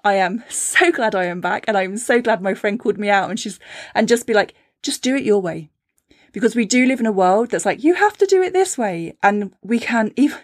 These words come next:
even now, in my forty-four years of life, you think I would know better, but it's really easy to fall back into those old patterns. So if nothing else, let this podcast be a little reminder to you that you can mix it up,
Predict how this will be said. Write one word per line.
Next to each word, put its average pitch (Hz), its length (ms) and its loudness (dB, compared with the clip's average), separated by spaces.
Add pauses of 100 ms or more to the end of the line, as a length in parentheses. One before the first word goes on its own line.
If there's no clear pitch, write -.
(100)
even 214 320 0
now, 196 340 -4 (720)
in 202 80 -6
my 196 140 4
forty-four 214 580 2
years 180 320 2
of 175 100 -4
life, 185 360 -4
you 180 100 -8
think 202 220 -4
I 185 80 -2
would 185 160 -6
know 180 100 -4
better, 180 420 -6 (540)
but 220 100 4
it's 208 140 2
really 226 220 2
easy 214 320 -4
to - 120 -12
fall 190 160 -4
back 180 220 -4
into 196 180 -6
those 180 220 -4
old 185 180 -6
patterns. - 640 -10 (400)
So 202 360 4 (440)
if 220 80 -6
nothing 233 320 2
else, 196 300 0
let 214 120 0
this 240 140 -4
podcast 254 560 0
be 233 100 2
a 220 40 4
little 240 260 2
reminder 226 540 2
to 240 140 -4
you 269 400 -2 (380)
that - 100 -2
you 208 100 -4
can 185 200 -4
mix 226 220 -2
it 240 100 2
up, 262 240 0